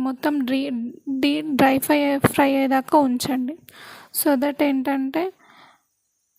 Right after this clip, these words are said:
ఈజీగా మనకు నెక్స్ట్ ప్రాసెస్కి అనేది కంటిన్యూ చేయొచ్చు. అందులో లైట్గా సాల్ట్ వేసేసుకొని బాగా మగ్గనియండి. So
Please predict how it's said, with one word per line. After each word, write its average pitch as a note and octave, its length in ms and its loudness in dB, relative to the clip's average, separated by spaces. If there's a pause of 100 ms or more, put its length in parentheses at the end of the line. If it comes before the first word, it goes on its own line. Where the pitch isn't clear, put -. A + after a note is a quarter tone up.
(340)
ఈజీగా D4+ 460 0 (100)
మనకు C#4 360 -2
నెక్స్ట్ - 340 -4 (140)
ప్రాసెస్కి C4+ 560 0
అనేది C4+ 260 -2
కంటిన్యూ B3+ 340 0 (140)
చేయొచ్చు. A#3+ 420 -4 (960)
అందులో B3+ 320 0 (120)
లైట్గా B3 480 -2 (580)
సాల్ట్ C4 440 0
వేసేసుకొని C4+ 680 -2 (680)
బాగా B3+ 340 0
మగ్గనియండి. A#3 760 -4 (2750)
So D#4 160 0